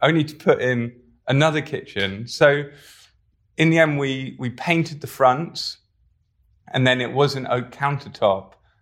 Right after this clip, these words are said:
and we just stained it really dark, which helped to get rid of a, any existing blemishes in the top, but just, it just gave the kitchen a whole new lease of life, and it's good for another ten years, and saved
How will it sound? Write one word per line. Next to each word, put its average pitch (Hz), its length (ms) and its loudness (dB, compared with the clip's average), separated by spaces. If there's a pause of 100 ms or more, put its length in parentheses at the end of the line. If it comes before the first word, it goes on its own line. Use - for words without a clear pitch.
(140)
and 120 140 0
we 120 100 2
just - 360 -6
stained 127 440 0
it 104 240 -2
really 110 400 -4
dark, 104 680 2 (420)
which 131 200 -2
helped 151 280 0
to 120 100 -12
get 123 200 0
rid 120 220 -4
of 113 260 -12 (560)
a, 127 680 -2
any 127 180 0
existing 113 540 -6
blemishes 127 560 -2
in 104 140 -8
the 104 60 -10
top, - 520 0 (140)
but 120 140 -4
just, 151 360 -8
it 135 80 -6
just 139 240 -12
gave 147 240 -2
the 120 60 -10
kitchen - 420 -10
a - 20 -4
whole 123 380 -4
new 110 320 -6 (200)
lease 113 240 -12
of 95 120 -16
life, 104 500 0 (320)
and 127 140 2
it's 123 100 -4
good 139 180 2
for - 160 -2
another 123 280 0
ten 120 260 -12
years, - 480 -10 (720)
and 131 180 0
saved 123 720 -2